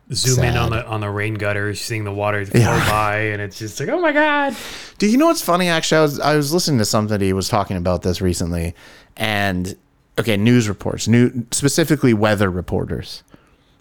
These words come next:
Speaker 2: Do they know you don't have to go into the hurricane?
Speaker 1: Oh yeah, yeah. It's just for drama, for drama's sake. But yeah, totally. You can report on it without actually being in it.
Speaker 2: Right. Like, there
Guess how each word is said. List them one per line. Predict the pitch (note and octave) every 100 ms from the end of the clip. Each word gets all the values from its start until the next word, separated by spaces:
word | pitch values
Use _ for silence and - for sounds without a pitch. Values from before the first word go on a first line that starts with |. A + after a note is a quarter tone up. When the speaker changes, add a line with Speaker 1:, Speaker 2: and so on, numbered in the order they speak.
| -
Speaker 2:
Do | B2+
they | D#3+ C#4+
know | D#4 G#2 F2+ A#2+ F3 G#3+ _ _ _ _
you | - F3
don't | C3+ E3+ E3
have | D#3+ F3+
to | -
go | D3 D3 - -
into | E3 E3+ F3 F3+
the | D#3+
hurricane? | E3 E3+ F3 F#3 A#3+ - _ _ _ _ -
Speaker 1:
Oh | F3 G#3
yeah, | D#3+ A2
yeah. | A#2 G#2+ A#2 - _ _
It's | - D3
just | - F3+
for | D3+ C3+ G#2+ G2+ _ - -
drama, | B2 C3 G3+ G#2
for | - C3 A#2+
drama's | A2 A2 C#3 C3+ -
sake. | F3+ D#3+ -
But | - - _ _ _
yeah, | A#3+ C#4+
totally. | - D#4+ D3+
You | D3
can |
report | C#3 B2+ C4 A3
on |
it | D#3
without | C3+ D3
actually | D3 C#3+
being | B2 B2 C3
in | E3
it. | C#3+ -
Speaker 2:
Right. | A3 C#4 G#2+ A2+
Like, | C#3+ C#3
there | C3+ C#3 F3+ G3+